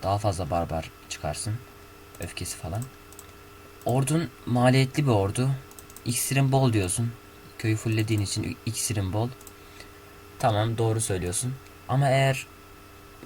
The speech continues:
böyle yapacaksan ejderle kasman daha iyi olur. Hem biraz kupa da kasarsın ama ödülünü almışsın. Kristal ödülünü. O zaman bu ordu iyidir. Yanına biraz da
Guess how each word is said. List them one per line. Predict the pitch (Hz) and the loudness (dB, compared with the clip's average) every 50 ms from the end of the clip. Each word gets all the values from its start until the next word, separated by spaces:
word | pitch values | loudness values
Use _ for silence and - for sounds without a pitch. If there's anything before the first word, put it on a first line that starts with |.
| - - 92 110 | -12 -6 0 2
böyle | 123 127 131 135 | 4 4 4 4
yapacaksan | 135 135 135 139 135 - 135 139 131 - - 147 151 151 143 - - - - - | 2 2 0 -2 -2 0 0 0 0 0 0 0 0 -2 -4 -8 -12 -12 -4 0
ejderle | 120 127 131 135 147 147 143 143 | 2 2 4 2 2 2 2 0
kasman | - 135 131 - - 127 123 123 | 0 0 -2 0 0 0 2 4
daha | 120 120 123 120 | 4 4 4 4
iyi | 117 104 | 4 2
olur. | 92 85 98 110 - - - - - - - - - - - - - - - | 0 -2 -6 -8 -8 -10 -16 -18 -20 -20 -20 -20 -20 -20 -20 -20 -20 -14 -6
Hem | - 123 123 123 - - - - - | -4 -2 -2 -2 -2 -6 -10 -12 -6
biraz | - 120 123 127 131 | -2 0 0 0 0
kupa | - - - 127 123 | -2 -2 0 0 2
da | 123 117 | 2 0
kasarsın | 110 107 - 92 87 - - 110 107 - - - | -2 -2 -2 -2 -2 -2 -4 -6 -8 -8 -8 -8
ama | 104 107 117 117 - - - - - - - - - - - - - - - - - - | -4 -4 -4 -4 -6 -8 -16 -20 -20 -20 -20 -20 -20 -20 -20 -20 -20 -20 -20 -12 -6 -4
ödülünü | 113 117 117 117 117 123 123 117 | -2 -2 -2 -2 -2 0 0 0
almışsın. | 123 127 123 123 117 - - - 92 107 110 - - - - - - - - - - - - - - | 0 0 0 -2 -2 -4 -4 -6 -6 -8 -8 -12 -16 -20 -20 -20 -20 -20 -20 -20 -20 -20 -20 -12 -6
Kristal | - 107 107 - - 107 92 | -4 -4 -4 -4 -4 -6 -4
ödülünü. | 90 95 92 92 - 98 101 113 131 139 - - - - - - - - - - - | -4 -6 -6 -6 -6 -6 -6 -6 -6 -8 -12 -18 -20 -20 -20 -20 -20 -20 -14 -8 -4
O | 143 | -2
zaman | 143 156 156 160 - 123 - - - - - - - - - - - - - - - - - - - - - | -2 0 0 0 0 -2 -6 -10 -18 -20 -20 -20 -20 -20 -20 -20 -20 -18 -16 -16 -16 -16 -18 -20 -20 -14 -8
bu | 135 151 156 147 | -2 0 2 4
ordu | 131 127 127 131 | 4 2 2 0
iyidir. | 107 135 139 117 98 98 95 - - - - - - - - - - - - - - | 0 2 2 2 0 -2 -4 -6 -8 -12 -12 -18 -20 -18 -16 -16 -16 -18 -20 -10 -4
Yanına | - 120 120 127 131 127 123 | 0 2 2 4 4 2 2
biraz | 123 127 123 120 | 2 2 2 0
da | 117 | -2